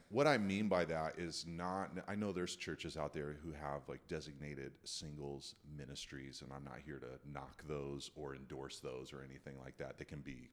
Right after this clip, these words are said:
really great. They could be really unhealthy. They could be a lot of different things, just like anything else in the church. But what I've noticed is that people who are in that,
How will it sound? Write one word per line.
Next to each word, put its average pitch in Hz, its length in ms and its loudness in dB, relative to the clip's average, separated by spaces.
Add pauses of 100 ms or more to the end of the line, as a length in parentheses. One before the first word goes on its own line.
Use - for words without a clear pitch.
(160)
really 95 240 2
great. 117 460 6
They 80 80 2
could 73 160 -6
be 73 100 -4
really 69 280 -4
unhealthy. 98 520 -2
They 87 100 0
could 90 140 0
be 101 60 2
a 104 60 2
lot 117 200 8
of 76 80 0
different 80 240 -4
things, 82 220 -2
just 101 200 -2
like 92 200 0
anything 82 320 0
else 69 200 -2
in 64 100 -10
the 60 60 -8
church. - 320 -14 (1000)
But 107 480 12 (640)
what 92 260 6
I've 143 300 10
noticed 78 640 4
is 85 320 0
that 76 380 0 (1200)
people 127 380 6
who 110 240 6
are 87 320 8 (720)
in 92 160 0
that, 95 180 4